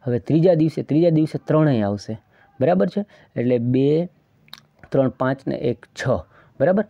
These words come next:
એટલે પહેલા બે દિવસની અંદર તો જીબને એકલાએ છ યુનિટ કાર્ય કરેલા હતા અને હવે ત્રીજા દિવસે ત્રણેય કાર્ય કરે. ત્રણેય આવશે તો ત્રણ ને બે, પાંચ ને એક, છ. બરાબર, એનો મતલબ શું થયો? તો કે ભાઈ ત્રણ દિવસે બાર કામ થાય છે.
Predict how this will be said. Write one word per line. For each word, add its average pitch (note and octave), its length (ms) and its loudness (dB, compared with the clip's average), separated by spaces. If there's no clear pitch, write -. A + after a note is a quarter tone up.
એટલે A#2 140 -4
પહેલા C#3 340 0
બે D3+ 140 0
દિવસની D3+ 420 0
અંદર D3+ 180 0
તો D3 200 -2
જીબને D3 520 0
એકલાએ D3 320 -2
છ - 220 -10
યુનિટ D#3 440 0
કાર્ય C#3 340 0
કરેલા C#3 360 -2
હતા C3+ 360 -4
અને A#2 180 -2
હવે A#2 300 -2
ત્રીજા D3 320 0
દિવસે C3+ 320 -2
ત્રણેય D#3 460 0
કાર્ય G#2 300 0
કરે. G2 180 -6
ત્રણેય D3+ 380 0
આવશે D3+ 260 -2
તો D3+ 240 -4
ત્રણ C3+ 140 -2
ને C#3 120 0
બે, C3+ 120 -2
પાંચ B2 280 -6
ને C3+ 120 -2
એક, D3+ 180 -6
છ. - 120 -10
બરાબર, E3 240 0
એનો D#3 220 0
મતલબ A#2+ 500 -4
શું - 100 -2
થયો? A2+ 300 -4
તો C3+ 80 -8
કે C3+ 100 -4
ભાઈ B2 160 -4
ત્રણ E3 280 2
દિવસે D3+ 300 0
બાર A#2 380 -2
કામ G2 320 -8
થાય G2 220 -10
છે. - 200 -20